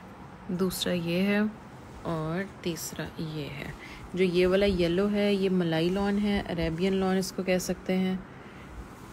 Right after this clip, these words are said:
और ये इसका trouser है, stuff बहुत अच्छा है।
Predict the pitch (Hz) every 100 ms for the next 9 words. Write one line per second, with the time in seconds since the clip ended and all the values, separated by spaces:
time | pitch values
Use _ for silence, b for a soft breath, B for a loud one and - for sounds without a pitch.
0 | - 170 165 160 160 165 - 170 - 170
1 | 175 185 185 180 175 - 170 - - 170
2 | 185 180 180 185 180 180